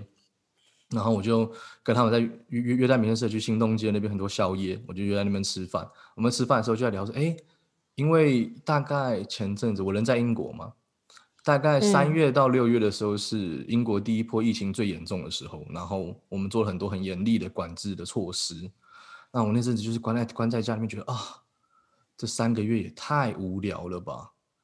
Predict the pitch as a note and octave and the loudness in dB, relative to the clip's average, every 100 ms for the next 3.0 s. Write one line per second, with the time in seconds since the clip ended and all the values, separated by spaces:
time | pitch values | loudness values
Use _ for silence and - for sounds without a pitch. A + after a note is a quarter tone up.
0 | _ _ - A2 G#2+ A2 F3+ D#2+ A#2+ B2+ | _ _ -2 0 0 0 0 0 0 0
1 | F#2+ F#2 A2 G2 F#2+ F2+ F2+ F2+ - G2 | 0 0 0 0 -4 -6 -8 -8 -8 -8
2 | G2+ G2+ F#2+ G#2+ F#2+ F2 - F2 F2+ | -8 -10 -6 -2 -2 -2 -8 -12 -14